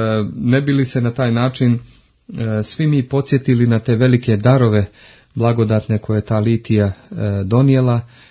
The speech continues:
i u Hercegovinu i, i u Crnoj Gori, u Nikšiću, e, i da na taj način još dublje i još prisnije zablagodarimo, e, Gospodu i Svetom Vasiliju Ostroškom.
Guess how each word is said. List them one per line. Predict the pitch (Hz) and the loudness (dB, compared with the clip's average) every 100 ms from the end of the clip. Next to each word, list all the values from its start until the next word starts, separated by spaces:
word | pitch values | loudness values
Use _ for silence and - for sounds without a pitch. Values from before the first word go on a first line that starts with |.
| _ | _
i | 117 | 0
u | 117 | 2
Hercegovinu | - 123 123 127 117 117 113 113 | 2 0 0 -2 0 0 0 0
i, | 110 107 | 0 0
i | 107 107 107 104 107 | -2 -4 -4 -4 -6
u | 98 - - - - - | -10 -12 -12 -12 -12 -14
Crnoj | - 123 110 101 | -6 -2 0 0
Gori, | 117 135 131 123 - - - - | 0 0 0 -4 -16 -20 -20 -10
u | 110 107 101 | -6 -2 0
Nikšiću, | 113 135 - 135 127 131 | 2 2 0 -4 -2 -4
e, | 127 - - _ _ - 127 117 117 113 113 107 107 | -4 -10 -20 _ _ -12 -6 -2 -2 -2 0 -2 -2
i | 135 127 123 123 123 | 0 4 4 2 0
da | 113 110 110 | 0 2 4
na | 110 107 | 2 2
taj | 117 113 | 0 2
način | 110 117 - 113 | 2 2 2 2
još | 117 107 - - | 2 0 -4 -4
dublje | 101 131 127 113 | -2 0 2 2
i | |
još | 110 104 - | 0 -4 -4
prisnije | 117 110 120 113 107 - - _ - | -4 -2 0 2 0 -4 -14 _ -4
zablagodarimo, | 113 110 110 107 117 120 113 107 101 98 - _ _ _ | 0 2 2 2 2 4 4 4 2 -2 -12 _ _ _
e, | - 113 107 104 101 101 | -8 -6 -4 -2 -4 -2
Gospodu | 110 110 - 113 107 107 | -2 -4 -4 -6 -4 -2
i | 107 104 | -2 -4
Svetom | 101 110 107 104 98 | -6 -8 -6 -4 -4
Vasiliju | 107 104 - 107 107 104 | -4 -4 -4 -2 -4 -2
Ostroškom. | 113 107 110 101 - 92 | -4 -4 -6 -6 -4 -6